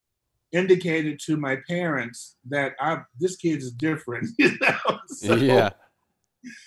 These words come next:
Speaker 1: but I think they thought it was probably whimsical child's play. But in reality, it was much me, more me being who I was and it, revealing that. But I learned later as I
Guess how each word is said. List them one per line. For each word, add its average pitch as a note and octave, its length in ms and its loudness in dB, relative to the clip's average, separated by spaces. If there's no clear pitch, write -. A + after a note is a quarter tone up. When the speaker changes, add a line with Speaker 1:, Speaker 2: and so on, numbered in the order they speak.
Speaker 1:
but F#3+ 340 4
I F3+ 100 4
think G#3+ 220 -4
they F#3 140 6
thought F3+ 240 2
it - 20 2
was E3 160 -2
probably E3 380 -2
whimsical D#3+ 680 -6
child's F3 560 0
play. A#2 400 -8
But D#3 120 0
in D3+ 140 0
reality, D3 560 4
it D3 80 2
was C3+ 120 -2
much D3 280 -4
me, D3+ 300 -2
more D3 280 0
me E3 280 0
being D3+ 360 0
who D3 160 -2
I B2+ 200 -4
was B2 600 -4
and C3+ 160 0
it, C3+ 180 -4
revealing E3+ 600 0
that. A#2 180 -6
But C3 100 -2
I C#3+ 120 -2
learned D#3 380 0
later E3+ 360 4
as C3 120 -2
I C3 140 -4